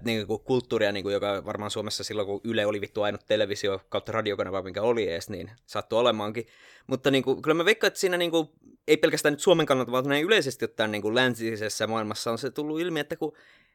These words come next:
niinku nämä perinteiset tietolähteet niinku selkeästi valehtelee jo asioista. Et ne on niinku miettii jotain niinku jo, niin, ää,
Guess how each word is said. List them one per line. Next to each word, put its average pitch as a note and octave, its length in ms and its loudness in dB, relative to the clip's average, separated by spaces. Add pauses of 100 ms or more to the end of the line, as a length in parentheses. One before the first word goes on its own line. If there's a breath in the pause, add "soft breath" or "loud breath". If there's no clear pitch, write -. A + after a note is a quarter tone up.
niinku D#3+ 400 -2 (800)
nämä F3+ 220 2
perinteiset F#3 580 4
tietolähteet F3 720 2 (240)
niinku F#3+ 220 -2
selkeästi B3 640 -4
valehtelee F#2+ 760 -4
jo G2+ 240 -4
asioista. G2+ 640 -4
Et C3 120 -8
ne F#3+ 60 -2
on A3+ 100 2
niinku A3+ 160 2
miettii B3+ 320 2
jotain F3+ 260 6
niinku B2+ 180 4
jo, A#2 140 4 (520 soft breath)
niin, B2 200 6
ää, A2+ 420 4